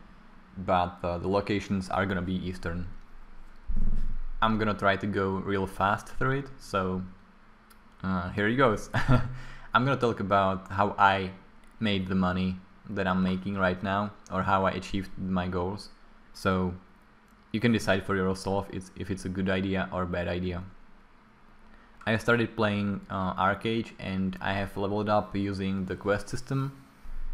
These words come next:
Uh, at around level thirty you can do, uh, you can start doing trade runs. I didn't know about that, so I reached level fifty-two before I realized you can trade. <laughs> And then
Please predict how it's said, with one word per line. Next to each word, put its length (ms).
Uh, 200
at 140
around 300
level 200
thirty 300
you 160
can 180
do, 240
uh, 60
you 120
can 120
start 260
doing 240
trade 220
runs. 360
I 120
didn't 460
know 200
about 360
that, 240
so 300
I 140
reached 280
level 280
fifty-two 680
before 460
I 120
realized 500
you 140
can 180
trade. 320
<laughs> 120
And 360
then 340